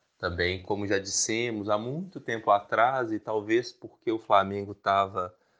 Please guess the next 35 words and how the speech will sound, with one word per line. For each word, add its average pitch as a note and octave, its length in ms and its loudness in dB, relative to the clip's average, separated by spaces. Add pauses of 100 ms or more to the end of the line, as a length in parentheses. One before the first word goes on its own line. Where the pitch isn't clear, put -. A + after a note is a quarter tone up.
(200)
tão A2+ 420 -2
claudicante, G2 880 -2
a G#2 60 4
gente G2+ 180 -8
esteja G2 480 -8
um F#2 80 -10
pouco F#2+ 340 -6
desapontado F#2+ 880 0
pelo F#2 180 -10
resultado, G#2+ 680 0 (720)
mas F#2+ 380 -4
a F#2+ 60 -8
gente G2 200 -12
sabe F#2 400 0
que F2+ 240 -10
esse F#2 240 -8
jogo F2+ 260 -4
não F#2 280 -6
decidiu F#2 720 -4
nada G2 520 2 (560)
e - 60 -12
não G#2+ 160 0
decidiria, A2 880 -2
porque - 300 -14
ainda G2+ 280 -8
tem G#2 140 -10
muita G#2 260 -4
água F#2 240 4
pra F#2+ 160 -6
rolar F#2 480 4 (600)
e A2 80 -2
a G2 60 2
gente G#2 260 -6
tem G#2 340 -4
bastante G2 960 -4